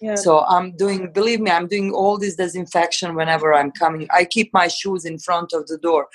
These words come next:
Speaker 2: I hate this, but I have to, <laughs> you know, I put disinfection everywhere. I clean as much as I can. I'm trying not to talk in people, not to come too close. I
Speaker 1: Mm-hmm.
Speaker 2: don't visit my parents. If I visit them,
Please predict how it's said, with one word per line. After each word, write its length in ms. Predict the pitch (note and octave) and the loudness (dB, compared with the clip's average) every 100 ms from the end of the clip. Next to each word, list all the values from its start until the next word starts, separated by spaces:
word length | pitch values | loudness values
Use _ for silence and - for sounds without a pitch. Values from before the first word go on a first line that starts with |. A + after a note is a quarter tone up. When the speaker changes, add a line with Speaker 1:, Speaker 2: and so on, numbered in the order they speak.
| - - | -20 -2
Speaker 2:
I 160 | F#3 F#3+ | 2 2
hate 320 | F3+ G3+ G3+ D3 | 2 -2 -2 -4
this, 260 | E3 C#3+ - _ _ | -2 -2 -4 _ _
but 140 | E3+ F3+ | 0 4
I 140 | F3 | 4
have 260 | F3 F#3+ - - | 2 -2 -2 -6
to, 140 | F3+ - C#4 | -6 -6 -12
<laughs> 140 | - | -6
you 100 | G3 | -2
know, 140 | F#3+ | 2
I 140 | E3 D#3 - | 2 2 -4
put 140 | G3+ | -6
disinfection 920 | F#3 F3 F3+ - F3 F3 - F3+ F3 | -6 -6 -8 -2 0 0 -4 -2 -2
everywhere. 720 | F3 E3+ E3+ E3+ E3 D#3+ E3 D3+ | -4 -4 -2 -2 2 4 4 2
I 160 | C#3+ D3 - | 0 -2 -6
clean 240 | F3+ F3 | -10 -6
as 160 | E3 D#3 | -6 -2
much 220 | E3 E3 - | 0 0 -4
as 100 | C#3 | 0
I 180 | D3+ D3 | 2 2
can. 360 | - D#3+ D3+ - - - | 0 0 0 -4 -18 -8
I'm 140 | E3 E3 | -6 -2
trying 360 | F#3+ F3+ F3 | 2 2 2
not 180 | E3+ E3+ | -2 -2
to 100 | F3 | -8
talk 320 | - F3 E3 E3 | -2 2 2 0
in 120 | D#3 D3 | -6 -4
people, 340 | E3+ E3+ E3+ | -4 -2 -2
not 180 | E3+ D#3+ | -2 -4
to 100 | E3 D#3+ | -6 -2
come 300 | F3+ E3+ - | 0 0 0
too 160 | F3+ E3+ | -4 -2
close. 500 | F3 E3+ E3+ E3+ E3 - - - | 0 4 4 2 -2 -12 -10 0
I 80 | F#3 | 2
Speaker 1:
Mm-hmm. 80 | F#3+ | 4
Speaker 2:
don't 180 | G#3+ F#3+ | 2 2
visit 280 | G3+ F#3+ - | 0 -2 -2
my 180 | F#3 E3 D#3+ | 0 2 0
parents. 500 | F3+ E3 F3 F3+ - | 0 2 0 -4 -10
If 140 | - - | -6 2
I 140 | F3 E3+ | 2 2
visit 360 | G3+ G3 F#3+ F#3+ | -2 -2 -4 2
them, 200 | F#3 | 2